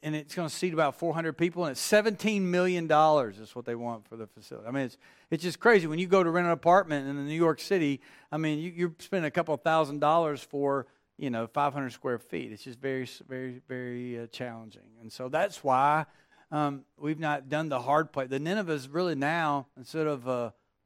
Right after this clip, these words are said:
a Wales, it's more high rent is the whale of the day, you know. <laughs> It's just, just very, very challenging and difficult. Um, and that's why we need bivocational pastors.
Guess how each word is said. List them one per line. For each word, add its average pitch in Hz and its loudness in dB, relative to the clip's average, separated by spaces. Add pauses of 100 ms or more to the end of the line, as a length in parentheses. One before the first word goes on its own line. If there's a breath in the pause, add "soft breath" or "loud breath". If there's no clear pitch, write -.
(100)
a 123 -6
Wales, 135 0
it's 123 -12
more 143 2
high 160 2
rent 135 -2
is 113 -10
the 117 -6
whale 101 -6
of 110 -12
the - -16
day, 92 -12 (100)
you 123 -10
know. 117 -4 (160)
<laughs> - -16
It's 220 0
just, 175 -4
just 151 -10
very, 165 2
very 151 0
challenging 151 -6
and 120 -6
difficult. 123 -4 (480)
Um, 123 -6 (180 soft breath)
and 190 0
that's 233 2
why 220 6
we 202 4
need 202 0
bivocational 165 4
pastors. 147 -2